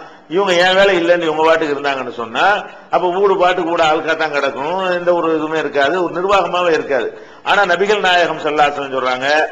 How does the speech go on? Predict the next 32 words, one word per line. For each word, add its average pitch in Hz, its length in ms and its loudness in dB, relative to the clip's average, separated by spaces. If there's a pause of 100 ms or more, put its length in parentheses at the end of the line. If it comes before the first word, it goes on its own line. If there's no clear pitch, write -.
(260)
"ஒல் 160 320 2
மர்அத்து 165 720 2
ராயியத்துன் 165 760 0
ஃபீ 170 180 -4
பைத்திஹா", 131 800 -2 (640)
ஒரு 151 220 0
பெண் 185 240 -2
வந்து 196 520 2
தன் 170 240 -2
வீட்டுல 185 440 2
வந்து 175 200 2
அவள் 151 240 2
தான் 180 220 -2
நிர்வாகியாக 147 600 0
இருப்பாள். 120 680 -2 (440)
நிர்வாகியா 180 500 2
இருப்பாள்னா 156 440 0
என்ன 151 200 -2
அர்த்தம்? 147 600 -2 (320)
அதனால 143 320 -2
எல்லாத்தையும் 170 300 -4
கவனிக்கணும் 156 320 -4
தானே 156 160 -4
அர்த்தம். 139 500 -2 (180)
நிர்வாகம்னா, 170 800 0 (260)
அஹ், 160 220 0
கண்டு 160 240 -2
தூங்கிக்கிட்டு 170 460 -4
இருந்தா 165 100 -2
அது 156 100 -2
ஒரு 143 200 -4
நிர்வாகமா? 143 420 0